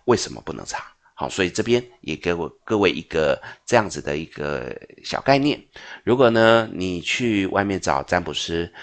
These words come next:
要来帮你算过去的一些事情，因为有人可能对于过去的一些事情，他会很介意，包含的是说可能，呃，过去为什么突然之间，呃，我的另外一半抛弃了我，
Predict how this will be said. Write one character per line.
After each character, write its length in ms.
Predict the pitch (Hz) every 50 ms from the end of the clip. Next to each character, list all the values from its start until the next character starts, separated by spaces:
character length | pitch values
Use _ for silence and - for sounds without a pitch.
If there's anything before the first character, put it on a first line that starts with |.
| - - -
要 120 | - 78
来 100 | 76 76
帮 220 | - 87 82 82
你 60 | 71 71
算 280 | - - 85 80 76 73
过 180 | - 87 90 82
去 160 | - - 73
的 80 | 73
一 80 | 76 73
些 160 | - - 78
事 160 | 76 - 82
情， 160 | 82 - - 65
因 60 | 92
为 120 | 95 90 80
有 140 | 71 60
人 140 | 65 71 71
可 140 | - - 78
能 120 | - 82 76
对 180 | - 92 82
于 80 | 73 67 _
过 160 | - - 101
去 140 | - - -
的 100 | 85 82
一 40 | 82
些 120 | 80 87
事 200 | 85 - - 101
情， 260 | - - - 69 67 - - - - -
他 140 | - - 123
会 100 | 131 147
很 200 | 139 104 71 58
介 260 | - - - 117 107
意， 180 | 104 107 98 - - - - - - _
包 160 | - 139 139
含 160 | 135 113 95
的 100 | 98 98
是 180 | 95 - - 110
说 200 | 101 - 113 110
可 220 | 107 - - 85
能， 280 | 73 76 78 78 87 92 90 - - - - _
呃， 240 | - 78 80 80 80
过 180 | - - 127
去 160 | 107 - - 113
为 140 | - 110 104
什 200 | - - 92 82
么 180 | 82 82 80 - -
突 200 | - - 104 104
然 220 | 92 78 78 78
之 140 | - - 90
间， 340 | - - 92 92 92 92 90 - - - - _ -
呃， 240 | - 69 69 67 58
我 140 | 50 71 -
的 100 | 80 78
另 180 | 98 98 92
外 160 | 87 85 82
一 60 | 82 82
半 260 | - 85 80 76 71
抛 200 | - - - 101
弃 160 | 104 - -
了 100 | 131 104
我， 320 | 87 85 73 64 - -